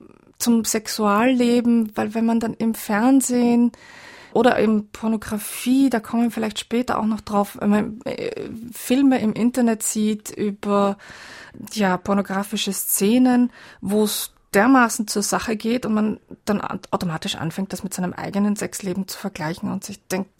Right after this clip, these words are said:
irgendwas ist da, irgendwas, irgendwas liegt da im Argen. Wir passen da nicht mehr rein. Wir, äh, haben offensichtlich schlechten Sex, obwohl es der gleiche Sex ist, den,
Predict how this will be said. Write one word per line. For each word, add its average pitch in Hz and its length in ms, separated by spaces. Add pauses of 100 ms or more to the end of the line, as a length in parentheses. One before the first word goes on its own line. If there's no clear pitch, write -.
(300)
irgendwas - 360
ist - 200
da, 214 380 (480)
irgendwas, - 320
irgendwas 202 380
liegt 233 200
da 240 40
im 226 200
Argen. 202 540
Wir 185 260 (120)
passen 190 340
da 196 280 (520)
nicht 202 380
mehr 180 200
rein. 175 540
Wir, 185 480
äh, - 680
haben 175 260
offensichtlich - 760
schlechten - 500
Sex, - 380
obwohl 151 240
es - 80
der - 100
gleiche - 300
Sex - 300
ist, - 160
den, 175 180